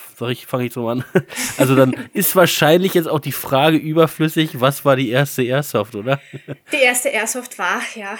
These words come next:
Speaker 2: tatsächlich eine Glock. Ähm, ist naheliegend, weil das einfach <laughs> mein Arbeitswerkzeug ist, auch im scharfen Schuss. Ähm, bin
Speaker 1: Ja.
Speaker 2: ich gewohnt und ja, da bin ich natürlich gleich dabei geblieben. Und weil du gerade auch erwähnt hast, dass die sehr, sehr nahe an den Originalen sind, das stimmt. Also es ist auch vom Gewicht, ich glaub,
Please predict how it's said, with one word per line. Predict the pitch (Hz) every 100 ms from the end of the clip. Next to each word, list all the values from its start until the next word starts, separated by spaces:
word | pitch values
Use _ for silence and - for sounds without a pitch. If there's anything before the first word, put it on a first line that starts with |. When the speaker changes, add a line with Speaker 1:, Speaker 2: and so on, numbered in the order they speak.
| -
Speaker 2:
tatsächlich | 240 233 202 247 240
eine | 208
Glock. | 202 190 220 - - 262
Ähm, | 240 240 240 - -
ist | 254
naheliegend, | 240 220 247 262 247 269 285
weil | - 233
das | 247
einfach | - 240 - 254 -
<laughs> |
mein | 311 311 226
Arbeitswerkzeug | 220 254 262 - 226 - 247 240
ist, | 226 214
auch | 214
im | 214
scharfen | 208 - 254 214
Schuss. | - 196 254 - - - - - -
Ähm, | 226 220 233
bin | 262
Speaker 1:
Ja. | 277
Speaker 2:
ich |
gewohnt | 262 208 214 269 320 -
und | - 262 262 262 262 -
ja, | 226 180 -
da |
bin | 208 220
ich | 226
natürlich | 220 - 214 220 - -
gleich | 202 208
dabei | 233 202
geblieben. | 196 226 269 277 311 330 - - - _
Und | 254 262 262 262 254
weil | -
du | 254
gerade | 254 247 240
auch | 240
erwähnt | 240 240
hast, | 254 - -
dass | 226 -
die | 247 240
sehr, | 233 - 214 202 208
sehr | 220 - 214
nahe | 226 196 233
an | 214
den | 220
Originalen | 214 214 220 220 190 196
sind, | 226 233
das | 220
stimmt. | - 233 233
Also | 202 202
es |
ist | 208 202
auch | 190
vom | - 202 214
Gewicht, | 226 208 262 -
ich | -
glaub, | - 190